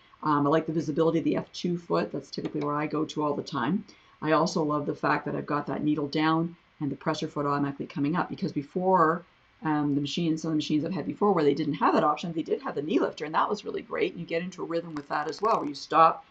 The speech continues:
push to the right with your knee lifter, foot comes up, you adjust, down it goes again. Um, so you could do that. But with this machine, I don't even have to think about that when I'm doing,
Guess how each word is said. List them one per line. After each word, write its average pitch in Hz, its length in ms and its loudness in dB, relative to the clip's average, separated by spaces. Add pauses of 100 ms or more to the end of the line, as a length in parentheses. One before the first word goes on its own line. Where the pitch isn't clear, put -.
(260)
push 165 260 2
to 196 120 4
the 160 160 4
right 165 280 8
with 175 160 0
your 156 100 2
knee 165 160 4
lifter, 165 460 2 (140)
foot - 220 -2
comes 170 200 0
up, 160 200 2
you 160 100 2
adjust, 165 340 0
down 139 220 2
it 151 80 0
goes 160 180 4
again. 151 300 2 (520)
Um, 156 260 6
so - 140 0
you 156 60 4
could 156 120 0
do 156 100 4
that. 196 260 2
But - 80 -2
with 165 160 0
this - 220 6
machine, 160 300 0
I 180 120 4
don't 208 100 4
even 185 120 2
have 156 160 0
to - 60 -18
think - 240 0
about - 260 -6
that - 280 -2
when 151 120 0
I'm 147 140 2
doing, 147 420 2